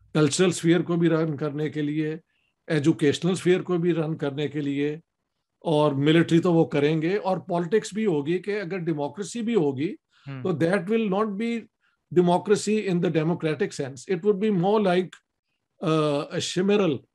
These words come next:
Speaker 1: democracy, यानी अपीयरेंस की डेमोक्रेसी होगी।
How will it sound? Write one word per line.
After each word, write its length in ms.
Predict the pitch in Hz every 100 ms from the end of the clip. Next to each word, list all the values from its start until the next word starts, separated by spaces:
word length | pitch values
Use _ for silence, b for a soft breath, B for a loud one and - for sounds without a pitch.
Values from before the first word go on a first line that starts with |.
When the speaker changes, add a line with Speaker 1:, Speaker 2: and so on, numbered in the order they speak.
| _ 180
Speaker 1:
democracy, 500 | 175 151 - 147 156
यानी 340 | 151 151 156
अपीयरेंस 480 | 165 127 170 165 143
की 80 | 156
डेमोक्रेसी 540 | 135 123 120 135 -
होगी। 360 | 147 - _ _